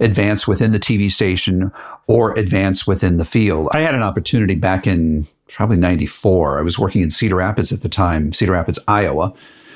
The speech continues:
and had an interview and a job offer from a station in Minneapolis. And that would have been a big career jump in terms of market size.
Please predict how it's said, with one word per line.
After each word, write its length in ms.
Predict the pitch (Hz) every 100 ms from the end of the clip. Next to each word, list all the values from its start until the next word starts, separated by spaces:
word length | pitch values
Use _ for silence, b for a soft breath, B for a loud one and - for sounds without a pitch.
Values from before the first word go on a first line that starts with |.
| B _
and 460 | 110 101 95 87 90 _ _
had 200 | 98 107
an 200 | 92 85 - -
interview 540 | 123 113 107 98 98
and 120 | 95 95
a 40 |
job 360 | 82 110 123 101
offer 320 | 80 - 87
from 440 | - - 90 85 -
a 40 |
station 420 | - 98 95 -
in 80 | 85
Minneapolis. 760 | 82 82 87 104 - - - -
And 200 | 107 90
that 120 | 127
would 120 | 147
have 80 | 107
been 120 | 104
a 220 | 92 85 - _ _ 120
big 180 | 120
career 300 | 123 123 95
jump 460 | 85 - 147 98 78 -
in 100 | 98
terms 320 | 90 110 87
of 60 | 80
market 420 | 90 139 220 92
size. 600 | - 92 76 78 113 -